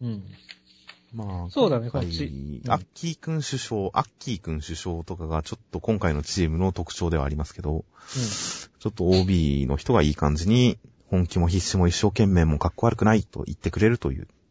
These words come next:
Speaker 1: うん。
Speaker 2: 感じがこのチームのちょっと特徴には一応なってますけど、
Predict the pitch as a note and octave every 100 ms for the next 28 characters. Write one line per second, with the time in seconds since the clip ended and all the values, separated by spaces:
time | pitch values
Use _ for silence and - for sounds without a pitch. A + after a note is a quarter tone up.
0 | _ C#3 A2+ F#2+ - _ _ _ - A#2
1 | A2+ G#2 - A2+ A2 - F#2+ E2+ A#2 A2+
2 | - - F2 - F#2 F#2 A2+ D2 - C#2+
3 | C#2+ _ - - - - - - - -
4 | - - - C#2+ C#2 F2+